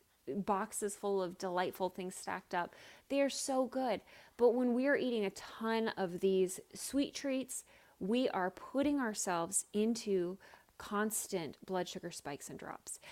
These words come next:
And the struggle with this is, once we start on the roller coaster, it's really hard to get off of it.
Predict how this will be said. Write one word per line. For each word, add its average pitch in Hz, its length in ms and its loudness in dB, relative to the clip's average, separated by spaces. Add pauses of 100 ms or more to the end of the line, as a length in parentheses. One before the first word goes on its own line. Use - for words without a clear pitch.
(280)
And 247 120 6
the 254 60 8
struggle 285 500 0
with 339 140 0
this 247 260 0
is, 175 480 2 (300)
once 220 320 4
we 285 100 2
start 214 460 4
on 202 360 2
the 196 300 4
roller 190 320 8
coaster, 269 680 0 (440)
it's 247 280 4
really 214 300 6
hard 190 300 2
to - 80 -6
get 185 140 0
off 165 320 0
of 190 140 -4
it. 202 100 -4